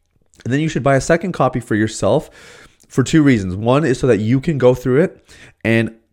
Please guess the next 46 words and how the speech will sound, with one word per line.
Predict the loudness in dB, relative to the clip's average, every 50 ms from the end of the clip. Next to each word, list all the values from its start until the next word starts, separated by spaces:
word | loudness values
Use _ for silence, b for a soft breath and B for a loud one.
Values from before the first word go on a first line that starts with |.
| -20 -8 0
get | 2 2 2
an | 2
idea | 0 0 0 0 0 2 0 0
of | 0 0 -4 -4 -4
what | 0 2 4 4 4
it | 4
is | 2 0
that | 0 0
your | 0 -2 -4
son's | -2 -2 -4 -4 -4
experiencing, | -6 -6 -8 -10 -6 -4 -2 -2 -2 -4 -6 -8 -8
so | -8 -6 -4
that | -4 -4 -4
when | -6 -8
you | -8 -6
have | -4 -4 -4 -6
conversations | -6 -6 -4 -4 -4 -4 -4 -6 -6 -6 -8 -8 -6
around | -4 -4 -4 -2 -2
it, | -2 -4 -4 B B B B B B B _
you, | -10 -6 -2 0 0 0 0 -2 -4
you | -4 -4 -4
just | -4 -4 -2
have | -2 -2 0 -2
a |
framework, | -4 -2 0 0 0 0 0 -2 -4 -4 -6
and | -6
you're | -4 -4
gonna | -2 -2 -2
be, | 0 0 0 -2 -2 -2
you're | -2 2 2 2
really | 4 6 6 6 6
just | 4 0 -4 -8 -6
gonna | -4 -4 -2
have | -2 -2 -2 -4 -4
a | -4 -4
much | 0 0 -2 -2 -2
richer | -2 0 0 0 0 0 -2
experience | -2 -4 -6 -12 -8 -4 -2 0 0 -2 -4 -6 -12 -10 -6
as | -4 -4 -4
a | -4
father-son, | -2 0 0 2 2 2 -2 -2 -2 -4 -2 -2 -2 -4 -8 B B B B B B B B B -2
uh, | 0 0
dynamic. | 2 2 0 2 2 2 0 0 -2 -4 -4 -4
But | -2 -2 0 2
then | 0 -2 -2
secondly, | -2 0 0 0 2 0 -4 -4 -2 -4 -4 -4 -6